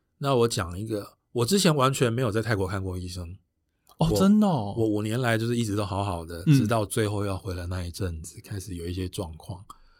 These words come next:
Speaker 1: 其实都是自己白担心而已，因为看完都没事。
Speaker 2: <laughs>
Speaker 1: 然后我那时候开始去密-，比较密集的接触泰国的医疗。
Speaker 2: 嗯。
Speaker 1: 然后发现也是很现实啦，就是你身为一个外国人，然后要在泰国看医生，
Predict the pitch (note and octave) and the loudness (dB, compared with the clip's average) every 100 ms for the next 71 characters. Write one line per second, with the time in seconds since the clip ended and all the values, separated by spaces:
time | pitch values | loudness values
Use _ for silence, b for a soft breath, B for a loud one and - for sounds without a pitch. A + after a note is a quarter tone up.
0 | b b b - - B2 B2+ B2+ - B2 | b b b -10 0 0 0 -2 2 2
1 | B2 A#2 - A#2 F#2 F#2 F#2+ F2+ - F2+ | 2 -4 -2 -2 0 -2 -2 -4 -4 -6
2 | E2+ F2 G#2+ - A2 F#2 F#2 F2 E2 - | -6 -6 -6 -4 -4 -4 -6 -6 -6 -6
3 | F2+ - F3 - E3+ - - - _ - | -6 0 0 2 -2 -2 -10 -10 _ -12
4 | G#2+ A2+ A#2 A#2 A2+ G#2+ A2+ G#2 - - | -4 0 0 0 0 0 0 -2 -6 -12
5 | - C3+ A2+ - A#2 G2+ F#2 A#2+ A#2+ C3 | -12 -6 -6 -8 -10 -8 -4 -2 -2 -2
6 | G#2+ - F2+ F2 F#2 F2+ A2+ G#2+ - G#2+ | -4 -6 -10 -10 -12 -6 -4 -4 -6 -6
7 | A#2 F2+ F2 E2+ E2+ F#2+ F2+ F2 - _ | -6 -6 -10 -12 -6 -4 -6 -8 -20 _
8 | _ _ - C#3+ A2+ - _ - G2 G#2 | _ _ -2 -2 -2 -14 _ -10 -6 -4
9 | G#2+ G#2 G#2 A2+ G#2 F#2+ F#2 F2+ F2 A2+ | -4 -4 -4 -4 -4 -6 -6 -8 -6 -4
10 | A2 G#2 G2+ - G2+ F#2+ F#2 E3 B2 - | -4 -4 -6 -4 -4 -2 2 2 2 0
11 | G2 F#2 F2 F#2 A#2 C3 A2+ G2 - C#3 | -2 -4 -6 -6 -6 -4 -4 -6 -4 -2
12 | C#3 B2 A2+ B2+ A#2+ G2+ G2 G2 F2+ F2+ | -2 0 0 0 -2 0 0 0 -2 -6
13 | F2 G#2+ G#2+ A2 G#2+ F#2+ F2 G#2 F2+ F#2 | -6 -4 -4 -4 -4 -6 -6 -6 -6 -6
14 | F#2 A#2 G#2 | -8 -10 -12